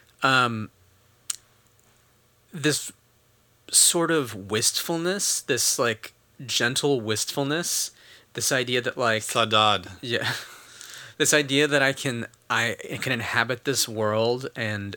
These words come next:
Speaker 1: um, and feel saturated by the world. Saturated by it. I couldn't help but throw that in. I feel like we talked about that in another podcast.
Speaker 2: I don't remember, but
Speaker 1: <laughs>
Speaker 2: I'm sure our fans
Speaker 1: That's a
Speaker 2: remember.
Speaker 1: Matrix reference. Um, <laughs> uh, in a,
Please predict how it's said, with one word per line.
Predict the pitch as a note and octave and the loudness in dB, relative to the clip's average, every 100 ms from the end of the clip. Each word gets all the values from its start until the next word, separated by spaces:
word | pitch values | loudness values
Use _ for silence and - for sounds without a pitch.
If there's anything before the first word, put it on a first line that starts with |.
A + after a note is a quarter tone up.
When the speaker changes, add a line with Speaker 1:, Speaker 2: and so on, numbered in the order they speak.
| _ _ | _ _
Speaker 1:
um, | A2 G2 F#2 E2+ | -2 -2 -2 -6
and | - G2+ | -10 -10
feel | - B2 A#2+ | -6 -2 0
saturated | - G#2+ G#2 - B2 A#2 A#2+ C3 | 2 2 0 0 2 2 0 0
by | B2+ B2+ | 0 0
the | C3 | -2
world. | C3+ C3 | -4 2
Saturated | - - - - - E2 - - - | 2 2 2 -2 -4 -10 -14 -16 -10
by | - | -8
it. | - - - - - _ | -8 -6 -8 -8 -20 _
I | |
couldn't | - G#2+ | -12 -10
help | G2+ F#2+ - - | -6 -8 -8 -16
but | - - | -12 -8
throw | F2 | -6
that | E2 | -8
in. | - G#2+ - - | -8 -14 -16 -18
I | - - - | -18 -18 -16
feel | - D3 | -6 0
like | D#3 | 2
we | C3+ | 2
talked | B2+ A#2 A#2 | 2 0 0
about | G2+ F#2 | -4 -2
that | F#2+ F2 | -2 -4
in | |
another | F2+ F2+ | -6 -10
podcast. | - F2 F#2 - - | -8 -10 -10 -12 -8
Speaker 2:
I | B2+ | -6
don't | B2+ B2+ | -2 -2
remember, | A#2 A2+ G#2+ G#2 | -2 -2 -4 -4
but | G2 G2+ G#2+ | -2 0 2
Speaker 1:
<laughs> | - - | 2 0
Speaker 2:
I'm | A2 | 0
sure | - A#2+ | 0 0
our | G2+ | 0
fans | - G2+ | -4 -4
Speaker 1:
That's | G2+ A2 | -2 0
a | A2 | 0
Speaker 2:
remember. | G2+ F#2+ | 0 0
Speaker 1:
Matrix | F#2+ - | -2 0
reference. | F#2 F2 - E2 - - - - - | 0 0 -4 -10 -12 -14 -20 -18 -4
Um, | A#2 A2 G2+ F2+ F#2 - - A3+ - - - - | 0 0 -2 -6 -14 -18 -14 -14 -14 -8 -8 -8
<laughs> | - - - - _ - | -16 -18 -20 -20 _ 0
uh, | G2+ G2 F2 - _ _ _ _ _ _ _ _ | 2 4 2 -2 _ _ _ _ _ _ _ _
in | |
a, | D3 | 0